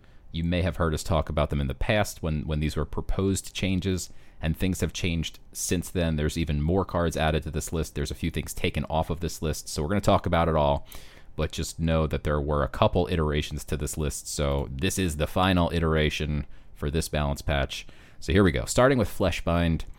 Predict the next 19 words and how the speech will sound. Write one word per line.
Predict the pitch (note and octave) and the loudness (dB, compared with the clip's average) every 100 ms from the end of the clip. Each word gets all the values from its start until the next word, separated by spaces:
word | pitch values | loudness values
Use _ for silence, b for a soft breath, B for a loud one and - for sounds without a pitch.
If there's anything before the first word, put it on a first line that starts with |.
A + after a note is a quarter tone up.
| B B B B - | B B B B -4
Um, | D2+ D2+ D2+ D2 C#2 - - - - | 0 2 2 2 -2 -8 -20 -20 -6
the | - | 0
old | A2+ A#2+ | 4 4
text | - G2+ - - | 4 2 2 0
was, | D#2+ - | 2 0
"Destroy | - - A#2 | -4 -2 0
target | G#2 G2 F2+ | 2 2 2
friendly | E2+ F2 E2 | 2 4 2
creature, | - E2 E2 D2+ | 2 0 2 2
heal | G2 | 2
your | F2+ E2 | 2 2
god | E2 D#2 | 2 2
for | - D#2 | 0 -4
strength | - D#2+ D#2+ | -2 0 0
and | - - | -2 -2
health, | G#2 G#2+ - - | 0 0 -2 -6
draw | - C2+ | 0 0
a | B1+ | 0
card." | - G2+ G2 | 0 2 0